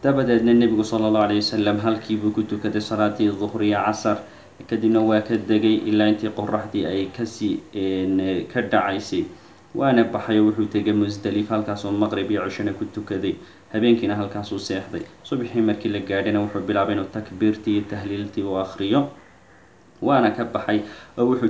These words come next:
tegay jamaraadka, meesha jamaraadka ee dhagxaanta lagu tuuro ayuu tegay, toddoba xab buu qaatay. Waa ku tuuray markaa nebigu sallallahu alayhi wasallam, isaga oo,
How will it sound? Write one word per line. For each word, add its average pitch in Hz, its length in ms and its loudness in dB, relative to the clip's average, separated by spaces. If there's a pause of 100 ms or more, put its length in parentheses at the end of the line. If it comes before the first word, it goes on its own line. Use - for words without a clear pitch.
tegay 104 340 2
jamaraadka, 110 680 4
meesha 113 260 4
jamaraadka 107 520 2
ee 95 40 -2
dhagxaanta 104 460 -2
lagu 104 240 -2
tuuro 101 280 -2
ayuu 104 320 2
tegay, 98 180 -2
toddoba 101 360 -4
xab 101 200 -4
buu 101 220 -4
qaatay. 98 380 -2 (380)
Waa 107 200 2
ku 120 80 -2
tuuray 104 320 -2
markaa 104 300 0
nebigu 98 320 -4
sallallahu 98 480 -4
alayhi 95 340 -2
wasallam, 92 640 -4
isaga 104 340 -4
oo, 95 380 -4